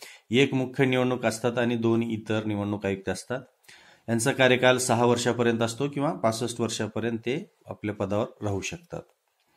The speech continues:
भारतीय अणुऊर्जा नियामक मंडळाचे प्रमुख नागेश्वरराव गुंटूर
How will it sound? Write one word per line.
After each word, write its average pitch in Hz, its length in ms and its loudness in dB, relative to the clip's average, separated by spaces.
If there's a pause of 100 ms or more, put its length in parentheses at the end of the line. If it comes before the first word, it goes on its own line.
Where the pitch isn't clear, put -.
(1000)
भारतीय 131 560 6
अणुऊर्जा 139 640 6
नियामक 127 380 4
मंडळाचे 113 460 2
प्रमुख 110 400 0 (300)
नागेश्वरराव 110 920 2
गुंटूर 98 440 -2